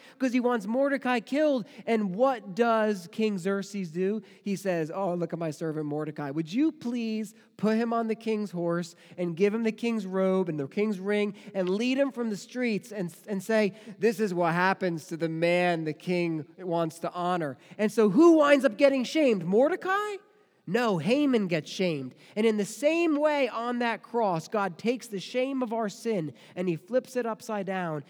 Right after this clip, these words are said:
and he says, "You don't need to be ashamed. I'm gonna shame the powers that would accuse the brethren." That's the power of the gospel.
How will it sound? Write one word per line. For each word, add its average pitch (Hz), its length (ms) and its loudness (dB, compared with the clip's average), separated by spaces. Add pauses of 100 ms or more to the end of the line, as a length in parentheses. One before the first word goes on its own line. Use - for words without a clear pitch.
(100)
and 180 80 -2
he 185 80 2
says, 175 300 -2 (160)
"You 220 140 0
don't 247 160 4
need 180 140 -2
to 151 40 -4
be 143 140 0
ashamed. 147 560 -4 (120)
I'm 185 200 -4
gonna 170 180 -2
shame 180 600 -2
the 143 180 -6
powers 151 540 -6
that 143 120 -8
would 139 100 -8
accuse 156 460 -10
the - 80 -14
brethren." 113 640 -14 (1160)
That's 185 220 -4
the 165 120 -12
power 135 360 -6
of 110 100 -14
the 117 60 -14
gospel. - 600 -20